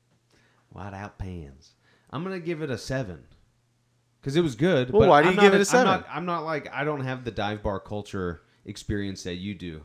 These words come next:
Speaker 1: I guess. Um, and I feel like I have, have not been drinking that much lately, which is good. Um, but when I do drink and I'm, I get to sit and talk,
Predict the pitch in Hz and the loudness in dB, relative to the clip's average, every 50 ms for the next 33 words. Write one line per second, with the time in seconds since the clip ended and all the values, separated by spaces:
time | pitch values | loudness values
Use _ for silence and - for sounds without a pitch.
0 | - - 92 92 80 90 87 80 78 - - - _ _ _ _ _ _ _ - | -14 -14 -14 -12 -10 -10 -12 -12 -12 -16 -20 -20 _ _ _ _ _ _ _ -14
1 | - 98 98 95 92 90 85 78 - _ _ _ _ _ _ _ _ - 98 98 | -10 -10 -8 -8 -8 -10 -12 -16 -18 _ _ _ _ _ _ _ _ -12 -10 -8
2 | 101 92 - 156 170 170 156 143 - 131 123 113 110 107 101 98 92 - _ _ | -8 -8 -6 -6 -4 -4 -4 -4 -4 -4 -4 -2 -2 -2 -4 -6 -8 -10 _ _
3 | _ 107 107 101 87 87 - - 101 90 92 101 107 110 110 - 80 90 107 98 | _ -14 -14 -14 -14 -16 -16 -16 -16 -14 -12 -10 -8 -8 -10 -10 -10 -12 -12 -10
4 | 95 90 87 87 80 _ _ _ _ _ _ - 107 107 101 120 117 120 120 117 | -10 -12 -14 -16 -18 _ _ _ _ _ _ -8 -8 -8 -8 -10 -10 -10 -10 -10
5 | 113 117 120 120 127 - - - - _ _ _ _ _ _ _ 107 113 123 120 | -10 -10 -10 -12 -12 -12 -16 -20 -20 _ _ _ _ _ _ _ -8 -8 -6 -6
6 | 127 135 147 147 131 _ - 110 - 104 95 82 - 101 95 107 139 151 - _ | -8 -10 -10 -12 -12 _ -14 -10 -10 -10 -12 -10 -10 -6 -6 -6 -6 -8 -12 _
7 | _ _ _ _ _ _ _ _ _ - - 98 98 98 92 90 85 82 80 80 | _ _ _ _ _ _ _ _ _ -14 -10 -10 -8 -8 -8 -8 -10 -14 -16 -20
8 | _ _ _ _ _ _ _ _ _ _ _ _ _ _ _ - 107 104 113 110 | _ _ _ _ _ _ _ _ _ _ _ _ _ _ _ -6 -4 -2 -2 -4
9 | 104 95 90 82 78 98 107 110 113 113 127 127 127 131 127 127 104 95 95 95 | -4 -6 -8 -10 -6 -4 -2 -2 -2 -2 -4 -4 -4 -6 -6 -8 -10 -10 -10 -12
10 | 90 - 92 98 90 95 101 - 95 87 - - 101 92 - 87 90 - 92 87 | -12 -12 -12 -12 -10 -12 -14 -14 -16 -18 -16 -16 -16 -14 -14 -16 -14 -12 -10 -10
11 | 87 90 110 - | -8 -10 -10 -12